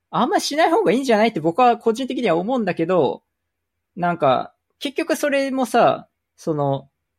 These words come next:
な-、なんていう、大学生の人たちを下手したらその、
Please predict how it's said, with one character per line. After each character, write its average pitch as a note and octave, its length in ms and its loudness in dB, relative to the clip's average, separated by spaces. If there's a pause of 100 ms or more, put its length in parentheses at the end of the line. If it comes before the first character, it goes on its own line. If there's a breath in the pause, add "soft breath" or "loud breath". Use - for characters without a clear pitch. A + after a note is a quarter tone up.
(420)
な-、 C#3 320 -4
な B2+ 100 -4
ん A2+ 40 -10
て - 80 -12
い - 20 -12
う、 - 20 -12
大 E3+ 240 2
学 G3 220 -2
生 C#3 600 2 (340)
の D#3 400 -2 (440)
人 G3 280 -4
た D3+ 120 2
ち D3+ 120 -2
を B2 80 2
下 F#3+ 140 -6
手 C4 140 2
し - 100 -10
た F#3 100 2
ら C3+ 100 0
そ C3 160 -6
の、 B2 220 -8